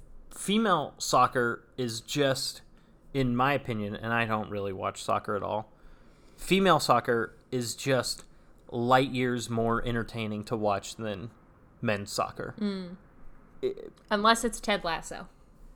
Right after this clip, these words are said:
Speaker 2: Then I am interested in what Roy Kent's doing on the field.
Speaker 1: Honestly, not a lot of soccer in the show.
Speaker 2: <laughs>
Speaker 1: Um, but, like, you know, as I was saying in our LeBron Michael conversation the other day, A lot of flopping going on in men's soccer.
Speaker 2: A lot of flopping.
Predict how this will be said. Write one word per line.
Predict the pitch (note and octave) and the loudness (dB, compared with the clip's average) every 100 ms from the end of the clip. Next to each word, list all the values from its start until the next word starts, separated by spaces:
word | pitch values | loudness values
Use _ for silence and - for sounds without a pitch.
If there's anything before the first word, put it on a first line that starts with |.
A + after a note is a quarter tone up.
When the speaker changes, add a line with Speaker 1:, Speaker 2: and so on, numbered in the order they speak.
| - F#3+ | -12 -4
Speaker 2:
Then | F#3+ F#3 - | -4 -4 -4
I | F#3 | -2
am | F#3+ F3+ | 0 -2
interested | F3+ - F3+ - F3 | -4 -6 -10 -4 -4
in | E3 | -4
what | E3 - | -6 -6
Roy | E3+ F3 | -4 -4
Kent's | F3 F#3+ G3 - | -4 -4 -4 -6
doing | F#3 F3+ | -6 -4
on | F3 | -6
the | F3 | -6
field. | - D4+ D4 - - | 0 0 2 4 4
Speaker 1:
Honestly, | B2+ C#3 D3 C#3+ | 4 4 2 2
not | B2 | 4
a | B2 | 6
lot | B2 A#2+ | 6 6
of | |
soccer | - B2+ - A#2+ | 4 4 4 2
in | G#2+ | 0
the | G#2 D#4 | 2 4
show. | B2+ B2 - - F#4+ F#3 D#4+ - C4+ - C#4 - C3 - | 6 6 2 0 0 2 0 -2 -6 -6 -10 -10 -8 4
Speaker 2:
<laughs> | |
Speaker 1:
Um, | C#3+ C3+ B2+ A#2 B2+ | 6 8 4 0 4
but, | E3 D#3 | 6 8
like, | D#3+ D3 A#3 | 6 4 2
you | |
know, | F3+ A2 A2 - - - | 2 2 -6 -12 -20 0
as | D#3+ D#3 | 2 6
I | E3 | 6
was | D3+ - | 4 2
saying | F3 F3 E3+ | 2 2 2
in | C#3 | 0
our | B2 A2+ | 2 0
LeBron | A2 A2 B2 C#3 C3+ | 0 -2 0 0 0
Michael | A#2+ A2+ A2+ | -2 -4 -6
conversation | - G#2 G2+ - G#2 A2 | -6 -8 -8 -10 -8 -8
the | A2 | -8
other | G#2+ G#2 | -6 -4
day, | G2 E2+ G2 - - - - - - | -4 -4 -6 -10 -20 -20 -20 -20 -12
A | C3+ | -6
lot | D#3 | -6
of | - | -2
flopping | C3+ C#3 C3 A2+ | 0 0 0 -4
going | A2 G#2+ G#2 | -2 -2 -4
on | G#2+ | -4
in | G#2+ G#2+ | -4 -4
men's | A2+ A2+ - | -4 -4 0
soccer. | A#2+ G#2 - - F3+ | 0 -2 -6 -8 -6
Speaker 2:
A | |
lot | F3 E3+ E3+ E3+ E3+ | 2 6 8 6 4
of | E3+ | -2
flopping. | - D#3+ D3+ - C#3+ D3 | 2 4 4 2 -6 -8